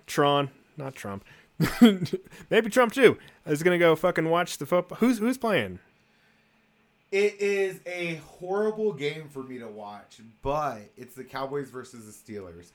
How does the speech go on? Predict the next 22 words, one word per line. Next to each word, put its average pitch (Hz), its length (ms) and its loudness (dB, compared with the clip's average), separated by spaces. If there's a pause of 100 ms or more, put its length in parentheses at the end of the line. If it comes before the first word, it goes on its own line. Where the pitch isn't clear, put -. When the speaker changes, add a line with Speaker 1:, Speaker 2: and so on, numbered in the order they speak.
(360)
Speaker 2:
The 117 100 -10
Speaker 1:
Oh. 120 80 -4
Speaker 2:
Cowboys 107 720 -2
are 123 340 -8 (200)
Speaker 1:
About 135 140 4
to 127 80 -2
get 123 180 0
Speaker 2:
o-, 131 60 -4
Speaker 1:
spanked. 127 600 0
Speaker 2:
only 139 280 -4
have 135 260 -6
two 147 300 -10
wins. 117 560 -8 (180)
And 147 80 -4
Speaker 1:
About 143 100 2
to - 0 -
Speaker 2:
the 143 60 -6
Speaker 1:
get 143 220 4
s- - 20 -2
Speaker 2:
Steelers 147 440 -4 (360)
are 127 180 -6
undefeated. 113 680 -12